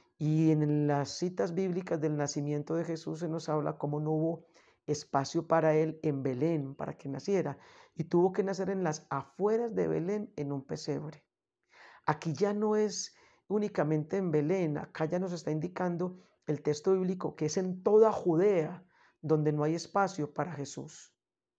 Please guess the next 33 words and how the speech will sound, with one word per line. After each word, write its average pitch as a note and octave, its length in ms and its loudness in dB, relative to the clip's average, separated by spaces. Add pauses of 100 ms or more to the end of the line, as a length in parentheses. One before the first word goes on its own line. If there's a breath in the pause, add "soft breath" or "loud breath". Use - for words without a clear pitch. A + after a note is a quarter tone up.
(1040 soft breath)
Y F3 60 0
esto F3+ 180 2
nos G#3 160 2
lleva E3+ 140 4
a F#3 40 2
una G3 120 0
reflexión D#3+ 520 -2
muy G#3+ 280 2
impactante. F3+ 920 -4
Cuando D3+ 260 -2
meditaba D3+ 480 0
sobre D#3 280 -2
esto D#3 180 -6
me E3+ 80 -2
impresionaba D3+ 560 -4
mucho, F3 460 -4 (540 loud breath)
y D#3 140 2
es F3 140 2
el A3 120 2
saber C#3+ 540 0
que D#3+ 140 -2
aún F3 340 0
después G#3 480 0
de G#3 120 2
más G3 340 -4
de G#3 100 2
dos D3+ 180 -4
mil E3 240 -2
años, F3 560 -4 (680 soft breath)
el D#3+ 280 2
Hijo F#3+ 360 -2
de D3 160 0
Dios, D3 420 -4